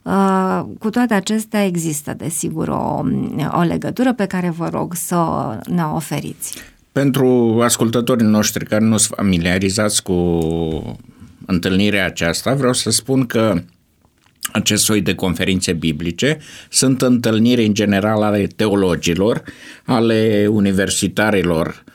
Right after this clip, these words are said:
Speaker 2: și ale administratorilor Bisericii Adventiste, întâlniri care au loc periodic, la mai mulți ani distanță una de cealaltă, și că această întâlnire dintre unsprezece și douăzeci și unu iunie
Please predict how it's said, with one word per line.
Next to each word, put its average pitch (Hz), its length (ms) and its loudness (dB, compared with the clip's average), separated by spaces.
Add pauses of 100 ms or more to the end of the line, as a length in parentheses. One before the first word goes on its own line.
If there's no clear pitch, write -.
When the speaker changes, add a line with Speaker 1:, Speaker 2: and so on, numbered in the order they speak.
(280)
Speaker 2:
și - 380 4
ale 113 220 2
administratorilor 107 1200 2
Bisericii 95 520 0
Adventiste, 85 920 0 (300)
întâlniri 135 420 2
care 117 200 2
au 117 120 4
loc 110 500 0
periodic, 107 540 2 (100)
la 101 180 0
mai 98 160 4
mulți 92 260 2
ani 85 140 2
distanță 85 480 -2
una 82 500 0
de 82 160 -2
cealaltă, 80 640 0
și 151 300 2
că 123 340 0 (280)
această 131 440 0
întâlnire 117 920 2 (240)
dintre 98 360 0 (480)
unsprezece 101 460 0
și - 60 -10
douăzeci 101 240 0
și - 60 -2
unu 90 160 2
iunie 87 580 2